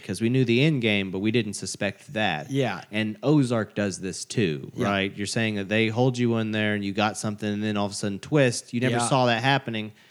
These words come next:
Speaker 1: and that changed
Speaker 2: Hey,
Speaker 1: the game
Speaker 2: and
Speaker 1: entirely.
Speaker 2: let me tell you something. All the way up until the end, <coughs> you sit there and you're like, "Well," a-, a-, seriously, there is a part at the end where you go, "Okay,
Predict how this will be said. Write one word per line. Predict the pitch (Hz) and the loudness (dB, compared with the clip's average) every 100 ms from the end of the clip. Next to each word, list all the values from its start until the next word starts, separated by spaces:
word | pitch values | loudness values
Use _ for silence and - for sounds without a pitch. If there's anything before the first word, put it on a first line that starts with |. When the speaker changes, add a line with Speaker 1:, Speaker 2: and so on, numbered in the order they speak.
| - - | -20 -8
Speaker 1:
and | 110 123 | -2 0
that | 143 | 2
changed | 156 185 156 | 4 4 4
Speaker 2:
Hey, | 120 | 2
Speaker 1:
the | |
game | 104 120 113 | 2 2 2
Speaker 2:
and | 101 | 2
Speaker 1:
entirely. | 143 - | 4 6
Speaker 2:
let | 240 | 6
me | |
tell | - 262 | 4 4
you | 226 | 4
something. | - 117 87 - | 2 0 -4 -2
All | 143 202 202 | 2 2 2
the | |
way | 214 202 202 | 0 2 2
up | 190 | 2
until | 185 196 175 | 2 4 4
the | 165 165 165 | 2 2 2
end, | 143 90 - - | 2 -2 -12 -2
<coughs> | - - - 185 131 127 | -2 0 -2 -2 -4 0
you | 147 147 | 2 4
sit | - 165 | 2 2
there | 156 | 4
and | 135 | 4
you're | 127 | 2
like, | 117 110 113 | 0 -2 0
"Well," | 127 156 - _ _ _ _ - | 0 0 -4 _ _ _ _ -6
a-, | 147 165 | -4 -4
a-, | |
seriously, | - 220 180 156 | 0 2 4 0
there | 120 175 208 | 2 4 6
is | 196 | 4
a | 196 | 2
part | 196 180 127 | 0 0 -2
at | 135 135 | -4 -2
the | 151 147 147 | -2 0 2
end | 120 110 107 | 2 0 -2
where | 117 113 | -2 -2
you | 135 127 | 0 0
go, | 120 110 101 - _ _ _ - | 0 -2 -4 -10 _ _ _ -2
"Okay, | 202 143 107 | 0 2 -2